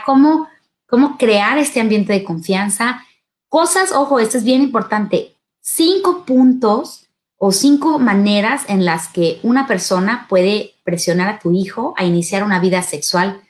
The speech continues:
cuando aún no está listo. Vamos a estar trabajando ese punto de manera bien profunda. Vamos a hacerles entender que no es lo mismo sentir atracción sexual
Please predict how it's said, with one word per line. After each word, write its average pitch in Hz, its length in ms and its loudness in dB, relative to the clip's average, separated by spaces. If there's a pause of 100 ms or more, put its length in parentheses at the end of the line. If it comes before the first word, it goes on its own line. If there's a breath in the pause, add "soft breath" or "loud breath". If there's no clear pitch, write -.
(260 loud breath)
cuando 175 240 2
aún 170 220 2
no 190 40 4
está 180 240 -4
listo. 190 420 -4
Vamos 190 240 -4
a - 40 -8
estar - 260 -8
trabajando 165 520 -6
ese 175 140 -6
punto 165 340 -10
de 160 100 -8
manera 160 320 -6
bien 165 240 0
profunda. 185 560 0 (380 loud breath)
Vamos 208 260 0
a 190 40 -4
hacerles 180 340 0
entender 170 440 0
que 180 100 0
no 180 100 4
es 190 100 2
lo 196 100 4
mismo 196 400 2
sentir 180 400 0
atracción 175 480 -4
sexual 175 480 -4